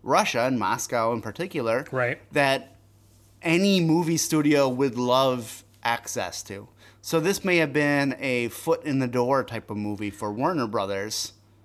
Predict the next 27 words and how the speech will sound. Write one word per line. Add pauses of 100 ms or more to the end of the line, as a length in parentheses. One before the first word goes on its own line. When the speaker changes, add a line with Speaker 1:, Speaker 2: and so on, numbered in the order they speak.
(580)
Speaker 2:
I
was
trying
to
think
if
there
was
anything
major (340)
Russian-wise
that
they, (1160)
'cause, (180)
'cause (240)
GoldenEye
or
the
Bond
franchise
isn't
Warner
Brothers,
that's
M
G
M